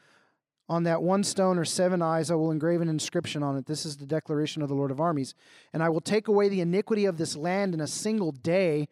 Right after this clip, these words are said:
On that day, each of you will invite his neighbor to sit under his vine and fig tree. This is the declaration of the Lord of armies." So here we have this scenario in the spirit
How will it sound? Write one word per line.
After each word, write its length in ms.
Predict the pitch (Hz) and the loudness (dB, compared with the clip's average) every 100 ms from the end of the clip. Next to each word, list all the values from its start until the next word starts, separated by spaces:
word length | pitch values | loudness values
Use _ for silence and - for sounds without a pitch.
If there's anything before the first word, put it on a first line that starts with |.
| _ - - _ - | _ -20 -20 _ -4
On 220 | 165 170 | -2 2
that 240 | 180 196 | 2 2
day, 140 | 190 185 | 2 2
each 260 | 202 - | 2 0
of 120 | 220 | 0
you 140 | 185 196 | 2 2
will 120 | 180 | 2
invite 260 | 170 170 170 | 2 2 2
his 140 | 143 | 0
neighbor 260 | 175 185 170 | 0 2 2
to 80 | |
sit 240 | 156 - 175 | 0 0 0
under 220 | 175 170 | 2 0
his 240 | 147 151 | 0 -4
vine 340 | 135 151 165 165 | -2 -2 0 0
and 120 | 143 | -2
fig 260 | - 170 160 | -2 -6 -4
tree. 320 | - 139 135 _ _ | -4 -4 -4 _ _
This 160 | - 147 | -8 -6
is 140 | 165 | -6
the 100 | 147 | -4
declaration 640 | 147 151 151 151 151 147 151 | -2 0 -2 0 0 -2 -4
of 100 | 139 | -2
the 60 | |
Lord 220 | 135 139 131 | -2 0 0
of 80 | |
armies." 400 | 151 180 147 127 - _ - _ _ - | 0 0 0 -4 -10 _ -20 _ _ -12
So 240 | - 165 | -2 0
here 180 | 160 247 | 2 2
we 160 | 247 214 | 2 2
have 320 | 202 185 165 | 4 2 2
this 340 | 175 156 - - _ | 0 0 -4 -8 _
scenario 760 | - - 180 180 190 170 160 160 | -8 -4 0 2 4 4 4 2
in 200 | 165 175 | 2 0
the 80 | 165 | 0
spirit 540 | - - 180 156 156 | -2 0 2 2 0